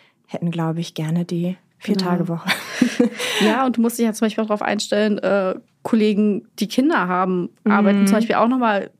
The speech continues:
Speaker 2: zu ganz anderen Zeiten. Die brauchen nochmal viel mehr
Speaker 1: Ja.
Speaker 2: Flexibilität. Und ich meine, da ist es also eine der wenigen Sachen, wo uns Corona wirklich mal weitergebracht
Speaker 1: Ja.
Speaker 2: hat, war halt,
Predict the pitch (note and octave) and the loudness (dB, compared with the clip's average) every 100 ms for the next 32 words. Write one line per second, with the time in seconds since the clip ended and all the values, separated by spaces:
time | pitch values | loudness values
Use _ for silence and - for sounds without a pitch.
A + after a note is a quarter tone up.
0 | - G#3 G3 G#3+ A3+ - G3 F#3+ A3 G#3+ | -8 -4 0 0 0 -2 -2 -2 0 0
1 | A#3 A3 - F#3+ F#3+ F#3+ - G3+ G3 - | 0 0 -2 0 0 -2 0 0 0 -2
2 | G3 G3 F#3 G3 F3+ A3 A#3 A#3 F#3+ - | 0 0 2 0 0 0 0 -2 -6 -6
3 | - _ _ - A3 G3+ G3 F3 F#3 - | -14 _ _ -4 0 0 0 -2 -2 -4
4 | - _ _ - G#3+ A#2 F#3+ - F#3+ G3+ | -8 _ _ -10 -6 -2 0 0 2 0
5 | F3+ G3 A#3 G3+ G3 G#3+ F#3+ F#3+ - G3+ | 2 2 2 2 0 0 0 -4 -4 -2
6 | F3+ F#3+ F3 F3+ F3+ - D#3+ - C4 G3 | 0 0 -2 -6 -8 -6 0 0 0 -2
7 | F3 - F3+ G3 G#3 G#3+ - - - - | -2 -2 0 2 2 0 -10 -20 -20 -20
8 | _ - F#3 F#3+ F#3+ | _ -2 0 0 -4